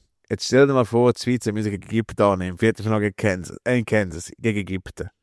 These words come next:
Ähm, und dann kriegst du gegen Ägypten raus. Dann hat ja alles das Gefühl, was denn das für ein Kackturnier gewesen, wenn sie gegen Ägypten rausgekriegt. Ähm, die Schweiz spielt jetzt gegen Lionel Messi.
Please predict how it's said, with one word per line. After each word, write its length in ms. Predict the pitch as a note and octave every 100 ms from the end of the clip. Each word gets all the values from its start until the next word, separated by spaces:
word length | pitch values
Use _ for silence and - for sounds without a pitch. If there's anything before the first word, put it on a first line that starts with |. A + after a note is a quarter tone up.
| _ _ _ _ _ _
Ähm, 240 | D#2 F#2+ E2+
und 100 | G2+
dann 80 | A#2
kriegst 300 | D#3 D3 -
du 40 |
gegen 140 | A2+
Ägypten 380 | A2+ C3+ A#2 -
raus. 180 | G2+ G2+
Dann 260 | D2+ F2 F#2
hat 140 | G#2+
ja 140 | A2
alles 240 | G#2 B2+ A#2
das 40 |
Gefühl, 220 | - B2
was 100 | G#2+
denn 80 | G2
das 160 | G#2 G#2
für 120 | A2
ein 60 | G2+
Kackturnier 560 | - A2+ - G#2+ G#2+ A2
gewesen, 300 | - A2 G2
wenn 80 | F#2
sie 60 |
gegen 140 | G2 F2
Ägypten 320 | G#2+ A2+ A2+
rausgekriegt. 600 | G2+ - E2+ G1+ _ - _ _ _ _ _ -
Ähm, 340 | F2+ F2 E2+ _ -
die 60 | -
Schweiz 240 | C3+ D3
spielt 220 | - G#2
jetzt 240 | A2+ B2+ -
gegen 180 | G#2 G2
Lionel 300 | A2 G2+ F#2+
Messi. 440 | A#2+ C3 - -